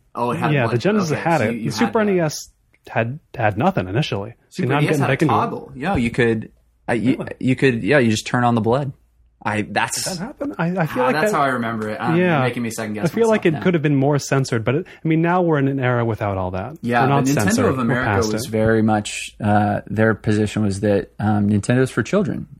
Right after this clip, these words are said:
Speaker 1: and
Speaker 2: Right.
Speaker 1: these, these games need to be nice.
Speaker 2: Hmm.
Speaker 1: Um, so that, that really
Speaker 2: Nowadays,
Speaker 1: impacted
Speaker 2: they have a
Speaker 1: it.
Speaker 2: lot of competition. Nobody can
Speaker 1: Yeah.
Speaker 2: afford that.
Speaker 1: Yeah, they can't afford to be that anymore.
Speaker 2: <laughs>
Speaker 1: Mm.
Speaker 2: I've been speaking here at larb headquarters,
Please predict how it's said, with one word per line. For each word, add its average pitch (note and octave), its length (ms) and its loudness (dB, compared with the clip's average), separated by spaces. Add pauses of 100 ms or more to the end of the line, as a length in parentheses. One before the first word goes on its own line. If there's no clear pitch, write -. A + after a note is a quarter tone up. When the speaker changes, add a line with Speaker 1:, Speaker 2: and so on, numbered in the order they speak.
Speaker 1:
and A2 320 0
Speaker 2:
Right. - 120 -6
Speaker 1:
these, A2+ 320 0
these A#2 160 -2
games A2+ 280 -2
need G#2+ 180 0
to - 60 -8
be G#2 140 0
nice. A2+ 420 -4 (240)
Speaker 2:
Hmm. C3 160 -4
Speaker 1:
Um, G2+ 340 0 (260)
so G#2+ 340 0 (640)
that, G#2 240 2
that G#2+ 140 0
really G2+ 340 0 (540)
Speaker 2:
Nowadays, D3+ 400 0
Speaker 1:
impacted - 40 -2
Speaker 2:
they D#3 40 2
have D#3 80 2
a D#3 40 2
Speaker 1:
it. C#3+ 40 2
Speaker 2:
lot C#3 120 2
of A#2+ 80 0
competition. A2 680 -4 (120)
Nobody B2 260 2
can A2 140 0
Speaker 1:
Yeah. A#2 80 0
Speaker 2:
afford A2+ 160 2
that. G2+ 280 -2
Speaker 1:
Yeah, C3+ 200 2
they A#2 120 2
can't B2 200 4
afford A#2 240 2
to A2 60 0
be G#2+ 120 0
that B2+ 180 -2
anymore. G#2+ 420 -4
Speaker 2:
<laughs> - 240 -6
Speaker 1:
Mm. G#2+ 300 0 (760)
Speaker 2:
I've D3+ 140 2
been D3 100 2
speaking D#3 380 0
here D#3 280 2
at B2+ 440 -2 (200)
larb A#2+ 380 2
headquarters, D3+ 580 0